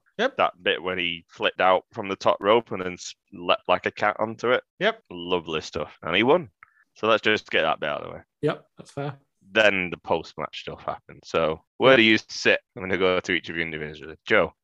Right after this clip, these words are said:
Speaker 2: where do you sit <laughs> with what happened from McAfee winning?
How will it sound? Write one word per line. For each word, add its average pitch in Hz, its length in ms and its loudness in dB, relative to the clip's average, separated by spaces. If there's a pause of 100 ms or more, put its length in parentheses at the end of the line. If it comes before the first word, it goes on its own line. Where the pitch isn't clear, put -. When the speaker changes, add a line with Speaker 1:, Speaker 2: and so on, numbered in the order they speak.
Speaker 2:
where 117 140 6
do 117 100 4
you 113 160 2
sit - 300 2
<laughs> - 180 -10
with 139 140 6
what 127 300 6
happened 90 480 -2 (560)
from 104 320 6
McAfee - 560 0
winning? 80 320 -10